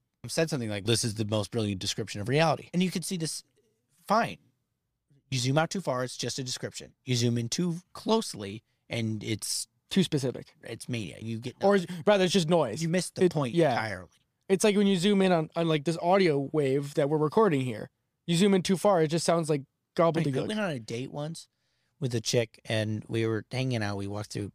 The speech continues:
Speaker 1: a park at, by Fox River, and we're just talking, getting to know each other. And then she invited me back to her apartment, or, or that she's actually staying in a house. And we just kinda, we're still talking, and we ate some food and hung out.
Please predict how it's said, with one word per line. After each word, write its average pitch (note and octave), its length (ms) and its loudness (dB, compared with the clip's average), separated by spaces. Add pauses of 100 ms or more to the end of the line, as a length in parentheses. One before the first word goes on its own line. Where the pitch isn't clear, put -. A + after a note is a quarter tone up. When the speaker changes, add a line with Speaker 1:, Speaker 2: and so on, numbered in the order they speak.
(140)
Speaker 1:
a G#2 80 -6 (100)
park - 300 -8
at, - 260 -16
by G#2 160 -4
Fox G2 320 -4
River, F#2 340 -4
and F#2 140 -6
we're G2 60 -10
just - 160 -8
talking, F#2 260 2
getting E2+ 240 0
to F2 60 -2
know F2+ 80 -4
each F2+ 160 -4
other. G2 280 -10
And A2+ 120 -2
then A2 220 0
she G#2+ 160 -2
invited G#2 200 -4
me G2+ 80 -6
back - 200 -6
to - 60 -10
her - 40 -8
apartment, C#3 640 2
or, G#2+ 160 -10 (120)
or A2+ 120 -6
that A2+ 120 -6
she's C#3+ 160 -2
actually D3+ 200 -2
staying G#2+ 180 -6
in F#2+ 60 -6
a F#2+ 40 -6
house. G#2+ 300 -4 (640)
And A#2+ 560 0
we B2+ 80 -6
just C3+ 160 -4
kinda, A#2+ 300 -4 (200)
we're C#3 120 0
still D#3 180 2
talking, D3+ 320 2
and B2+ 80 -6
we A#2 140 -4
ate - 80 -8
some B2+ 100 -8
food C#3+ 480 4
and G#2 180 -8
hung A#2 200 0
out. A#2 320 2